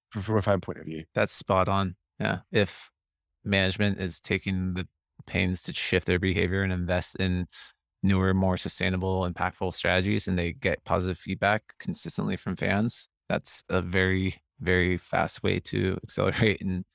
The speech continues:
Speaker 2: bring about more change.
Speaker 1: And if you find that one of your favorite athletes, or even an athlete from a,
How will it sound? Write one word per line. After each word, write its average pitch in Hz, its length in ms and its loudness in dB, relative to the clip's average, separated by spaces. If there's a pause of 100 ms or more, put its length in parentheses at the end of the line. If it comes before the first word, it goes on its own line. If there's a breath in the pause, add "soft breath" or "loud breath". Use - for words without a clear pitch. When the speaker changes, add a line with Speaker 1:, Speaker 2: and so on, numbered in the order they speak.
(120)
Speaker 2:
bring 95 140 0
about 87 200 2
more 92 160 -2
change. 98 440 -6 (680)
Speaker 1:
And 110 80 2
if 117 60 6
you 131 80 4
find 139 200 4
that 117 60 6
one 113 140 4
of 101 60 4
your 107 80 6
favorite 107 280 6
athletes, 104 340 -2
or 113 60 2
even 107 160 0
an 110 60 2
athlete 117 300 -2
from 95 120 -6
a, 85 100 -2